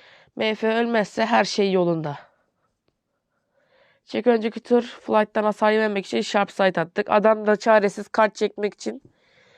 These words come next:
güzel özelliğini harcadı. Şöyle,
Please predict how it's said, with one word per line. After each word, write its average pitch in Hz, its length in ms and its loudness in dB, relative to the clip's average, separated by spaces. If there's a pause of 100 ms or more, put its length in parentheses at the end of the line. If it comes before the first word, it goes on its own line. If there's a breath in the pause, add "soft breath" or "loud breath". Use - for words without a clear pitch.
(240 soft breath)
güzel 220 260 4
özelliğini 196 600 4
harcadı. 160 580 0 (1900)
Şöyle, 240 720 2